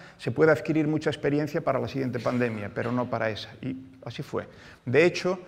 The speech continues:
eh, se hicieron, Nature publicó un muy interesante artículo analizando, eh, casi quinientas aplicaciones de I A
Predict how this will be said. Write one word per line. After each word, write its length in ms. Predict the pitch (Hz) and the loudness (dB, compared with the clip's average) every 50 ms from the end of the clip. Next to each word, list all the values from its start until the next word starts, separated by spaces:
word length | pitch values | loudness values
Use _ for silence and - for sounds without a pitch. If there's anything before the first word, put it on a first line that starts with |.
| - - - - - - _ _ _ _ - | -20 -20 -20 -20 -20 -20 _ _ _ _ 0
eh, 880 | 147 147 147 147 143 135 135 135 135 135 131 127 127 - - - - - | 2 4 4 6 6 6 6 4 4 2 2 0 -2 -4 -8 -16 -16 -14
se 280 | - - - - 143 | -10 -6 0 2 4
hicieron, 640 | 135 127 - - 202 208 190 180 165 165 160 139 143 | 4 4 2 4 6 8 8 8 6 4 2 2 2
Nature 340 | 160 180 185 - - 180 151 | 4 4 4 2 2 0 0
publicó 440 | 147 170 156 147 151 139 147 147 143 | 2 2 2 2 2 2 4 4 4
un 400 | 139 135 131 131 127 123 127 135 | 4 2 0 -2 -4 -4 -6 -4
muy 180 | 135 147 165 165 | -4 -2 -2 0
interesante 720 | 151 135 147 135 123 - 143 135 120 - 131 127 127 120 - | 0 0 0 0 0 -2 -4 -4 -2 -2 0 0 0 0 0
artículo 600 | - 117 123 117 - 190 - - 143 143 156 - - - - - - - - - - - _ _ - | -2 -2 -2 0 0 0 0 2 0 0 0 0 -4 -10 -18 -20 -20 -20 -20 -20 -20 -20 _ _ 2
analizando, 1000 | 139 139 139 143 147 139 131 - 185 185 180 170 156 170 180 196 - - - - - - - _ _ _ - | 4 6 6 6 6 4 2 2 2 4 4 4 2 2 2 0 -2 -8 -16 -20 -20 -20 -20 _ _ _ -2
eh, 320 | 147 147 147 147 147 147 - | 2 4 4 4 2 2 2
casi 300 | 180 180 175 - 202 170 | 0 0 2 0 -2 -2
quinientas 1080 | - - - - 160 156 160 175 196 214 202 180 151 127 - 165 180 175 - - - - - | -4 -4 -2 2 2 4 4 4 2 2 2 2 0 -2 -2 -4 -6 -6 -8 -12 -16 -8 -4
aplicaciones 1120 | - 139 127 - 143 143 131 147 139 - - 165 165 156 131 120 113 110 110 - - - - - - - - - - - - | -2 -2 -2 0 -2 -2 0 0 -2 -2 2 4 4 4 4 4 0 -4 -6 -10 -14 -16 -18 -18 -18 -18 -18 -20 -20 -12 -6
de 260 | - 123 123 139 139 139 | -2 2 4 6 6 6
I 160 | 143 160 180 | 6 6 8
A 240 | 190 208 220 226 - | 6 6 4 2 -4